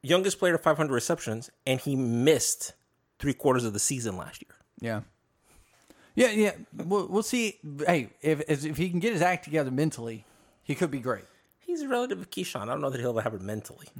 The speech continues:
Speaker 2: Yeah. Well, Keyshawn's gonna be a, he's a gold jacketer, isn't he?
Speaker 1: No.
Speaker 2: No?
Speaker 1: No.
Speaker 2: Okay.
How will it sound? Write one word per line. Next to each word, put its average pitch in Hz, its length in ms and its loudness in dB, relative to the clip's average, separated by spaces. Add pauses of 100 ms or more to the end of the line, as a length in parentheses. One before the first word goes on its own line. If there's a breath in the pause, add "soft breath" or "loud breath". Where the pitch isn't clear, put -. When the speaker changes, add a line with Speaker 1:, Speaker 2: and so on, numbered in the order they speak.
Speaker 2:
Yeah. 110 360 -4 (260)
Well, 120 300 -2 (140)
Keyshawn's 151 480 -2
gonna 139 220 -6
be 127 180 -4
a, 113 100 -8 (160)
he's 175 180 -6
a 139 40 -8
gold 117 200 -6
jacketer, 127 460 -2
isn't 107 140 -8
he? 160 160 -4 (840)
Speaker 1:
No. 101 260 -10 (320)
Speaker 2:
No? 135 260 0 (200)
Speaker 1:
No. - 420 -12
Speaker 2:
Okay. 95 180 -8